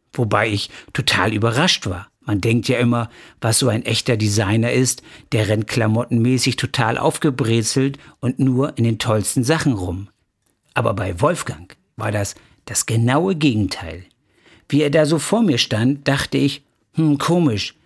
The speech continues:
sieht ja alles aus wie vom Flohmarkt. Die Hose, sieben Nummern zu groß, der Pulli dazu ganz kurz, viel zu klein, als ob er ihm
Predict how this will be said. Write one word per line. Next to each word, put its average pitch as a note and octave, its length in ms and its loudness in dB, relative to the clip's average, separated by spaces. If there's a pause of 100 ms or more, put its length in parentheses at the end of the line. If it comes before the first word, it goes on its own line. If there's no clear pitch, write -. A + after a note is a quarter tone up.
(120)
sieht D3 260 -2
ja C#3+ 160 2
alles B2+ 300 0
aus A2 260 -2
wie C#3+ 80 2
vom D3 200 0
Flohmarkt. B2+ 720 -2 (300)
Die A#2+ 80 2
Hose, C#3+ 600 2 (220)
sieben B2 280 2
Nummern A2 320 0
zu F#2+ 160 -6
groß, C3+ 540 0 (400)
der A#2 80 0
Pulli D3+ 380 2
dazu C3 500 0 (260)
ganz G#2+ 300 0
kurz, D3+ 460 0
viel - 180 0
zu - 160 -2
klein, C#3+ 560 2 (300)
als - 200 -4
ob C3 140 0
er C3+ 80 0
ihm C3+ 380 2